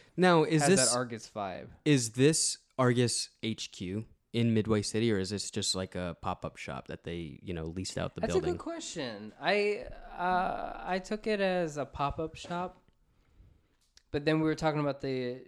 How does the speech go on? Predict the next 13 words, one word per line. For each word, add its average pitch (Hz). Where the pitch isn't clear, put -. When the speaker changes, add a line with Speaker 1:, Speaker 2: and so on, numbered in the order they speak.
Speaker 2:
John 127
F. 123
Os-, 117
Ostrander 110
building, 107
Speaker 1:
Mm-hmm. 120
Speaker 2:
and 117
then 110
we 113
were 113
thinking, 120
"Oh, 175
well, 117